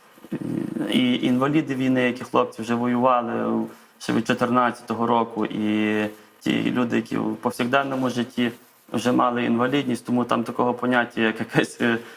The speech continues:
самі розумієте, там всі писали добровільно, здоровий. І, ну, ну, такий був час, ми мусили, е, це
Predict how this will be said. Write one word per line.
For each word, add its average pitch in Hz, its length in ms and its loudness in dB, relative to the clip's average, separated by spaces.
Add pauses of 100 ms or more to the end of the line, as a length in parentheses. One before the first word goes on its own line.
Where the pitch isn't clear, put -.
(100)
самі 123 240 2
розумієте, 107 560 0
там 107 340 0
всі 131 180 0
писали 120 440 0
добровільно, 120 640 0
здоровий. 117 500 2
І, 107 340 -2 (240)
ну, 131 120 -4 (100)
ну, 127 120 0
такий 127 240 -2
був 123 180 -2
час, - 300 2
ми 110 60 -4
мусили, 110 540 0 (420)
е, 107 420 0
це 113 260 2